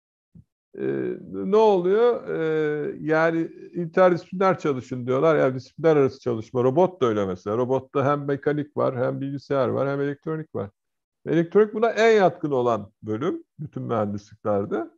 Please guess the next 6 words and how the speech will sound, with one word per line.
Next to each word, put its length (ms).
interdisipliner 760
çalışmaya 500
en 160
yatkın 320
olan 340
bölüm. 280